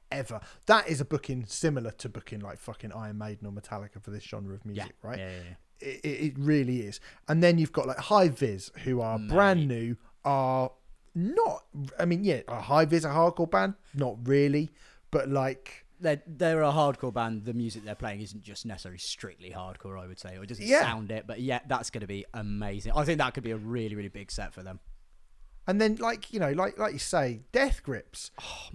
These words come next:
Speaker 1: are so
Speaker 2: mate.
Speaker 1: fucking intense. Code Orange are so intense. Machine Girl are just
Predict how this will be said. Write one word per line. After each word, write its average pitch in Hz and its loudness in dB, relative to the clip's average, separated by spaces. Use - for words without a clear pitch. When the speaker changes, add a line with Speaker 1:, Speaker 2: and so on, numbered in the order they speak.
Speaker 1:
are 180 4
so 220 4
Speaker 2:
mate. 226 -2
Speaker 1:
fucking 202 0
intense. 175 -2
Code 202 0
Orange 185 0
are 123 -10
so 160 0
intense. 151 -4
Machine 247 0
Girl 107 -2
are 113 -6
just - -6